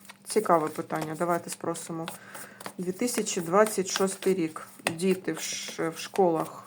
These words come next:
в Україні будуть вчитися спокійно, без тривог і сирен? Двадцять шостий рік. Діти в двадцять шостому році в Україні будуть вчитися спокійно, без тривог.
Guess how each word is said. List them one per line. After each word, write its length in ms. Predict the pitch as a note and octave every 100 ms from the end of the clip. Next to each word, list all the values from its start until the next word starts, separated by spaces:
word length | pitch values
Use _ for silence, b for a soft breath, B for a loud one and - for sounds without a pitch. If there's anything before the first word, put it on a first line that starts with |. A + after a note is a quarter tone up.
| - -
в 120 | E3+
Україні 600 | F3 F#3+ F3+ E3 D#3 D3+ D3
будуть 460 | D#3+ F#3+ F3+ F3 -
вчитися 760 | - F#3+ F#3 F3 - E3+ E3
спокійно, 600 | - F3+ F3+ A3 A3 F3
без 240 | D#3 E3
тривог 420 | - - F3 G#3+ G#3+
і 80 | F3
сирен? 480 | - F3 F3+ G#3 G#3+ - - B B B B B B B -
Двадцять 440 | E3+ F3 - E3+
шостий 460 | - F3 - - E3
рік. 320 | D#3+ - - - -
Діти 340 | E3 E3 -
в 60 | D#3
двадцять 240 | D#3 E3
шостому 360 | - F3+ F3 E3
році 280 | D#3+ - D#3+
в 80 | D#3+
Україні 380 | - E3+ D#3+
будуть 280 | D#3 E3 E3+
вчитися 540 | - E3 - - E3+ F#3
спокійно, 560 | - F#3+ - G3 F#3
без 180 | D#3 -
тривог. 380 | - F3 F#3+